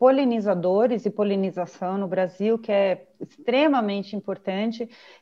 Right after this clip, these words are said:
Teve outra com o João, Jean-Paul Metzger, que eu não me lembro o tema do relatório, mas era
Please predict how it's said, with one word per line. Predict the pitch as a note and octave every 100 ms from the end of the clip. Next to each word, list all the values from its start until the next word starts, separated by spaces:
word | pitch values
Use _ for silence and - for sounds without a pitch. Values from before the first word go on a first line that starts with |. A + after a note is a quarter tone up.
| _
Teve | C#4 C#4+ C#4
outra | C4 C4 B3+
com | B3+ A#3
o |
João, | G#3 A#3+ A#3+ A3+ - G3+
Jean-Paul | G#3 A3+ A3+ A3+ G#3+ G#3+ G3+ F#3 F3+
Metzger, | E3+ G3 A3 A3+ - F3+ G3 F#3 F3 F3
que | - G3+ F#3+ F#3 F3+ F3 _ _ _ _
eu | - F3+
não | F3+
me | F#3
lembro | F3+ A#3+ D#4 C4 B3+
o |
tema | B3+ A3+ G#3+
do | G#3+
relatório, | A3 G#3 G3+ A3+ G#3+ G#3+
mas | G#3+ G#3+
era | A3